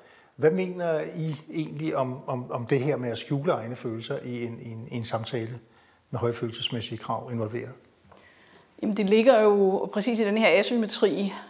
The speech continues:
Speaker 2: at, øh, du skal håndtere andre menneskers følelser, men du kan ikke forvente altid at, øhm, at, at kunne vise dine egne, øh, og blive set fuldt og helt. Øhm, og det er jo noget, som, altså, vi har behov for den der anerkendelse,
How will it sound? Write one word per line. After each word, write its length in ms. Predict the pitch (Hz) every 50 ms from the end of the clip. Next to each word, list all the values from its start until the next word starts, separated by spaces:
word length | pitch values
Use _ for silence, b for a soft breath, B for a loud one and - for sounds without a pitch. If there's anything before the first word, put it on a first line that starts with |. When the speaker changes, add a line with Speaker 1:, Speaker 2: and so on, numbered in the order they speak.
| B -
Speaker 2:
at, 340 | - 202 202 185 190 - -
øh, 200 | 190 185 180 175
du 80 | 202 196
skal 160 | - - 185
håndtere 400 | 196 185 - - 233 240 240 214
andre 220 | 180 170 196 214
menneskers 320 | 196 190 196 208 - 220 -
følelser, 260 | - 196 196 208 214
men 80 | 202 185
du 80 | 202
kan 160 | 196 202 202
ikke 380 | 190 185 180 190 202 214 202 240
forvente 580 | 233 - 202 180 175 202 214 220 - - 208 185
altid 640 | 165 190 185 135 - - - - 220 208 196 170 -
at, 420 | - 185 185 180 180 180 - - -
øhm, 720 | 175 175 170 165 165 165 165 160 160 160 160 160 170 190 - - _ _ _ _ _ _ _ - _
at, 260 | - 196 - - - - - -
at 100 | - - - - - - - _ - - -
kunne 300 | - - 208 196 196 175 180 180
vise 200 | 185 202 - 220
dine 180 | 196 196 185 -
egne, 440 | - 135 147 156 165 180 208 202 202 - - -
øh, 400 | 185 180 175 170 165 165 165 -
og 100 | - 175
blive 220 | 180 190 190 185 180
set 440 | - - 208 175 196 196 - - - - -
fuldt 280 | - 233 220 175 185
og 60 | 185
helt. 500 | 190 202 196 175 180 190 190 - - - B B B B B B B B B B - -
Øhm, 720 | 185 175 175 165 165 165 160 160 156 160 160 160 160 151 - -
og 180 | 185 180 180
det 60 | -
er 60 | 226 247
jo 60 | 247
noget, 240 | 247 240 240 262 254
som, 300 | - - 240 208 214 208
altså, 180 | 185 202 233
vi 120 | 208 208 214
har 80 | 214
behov 380 | 208 208 196 180 185 196 262 302
for 140 | - - 254
den 180 | 226 190 180
der 80 | 190 165
anerkendelse, 760 | 156 170 170 180 175 - 175 143 - 170 175 - - 175 170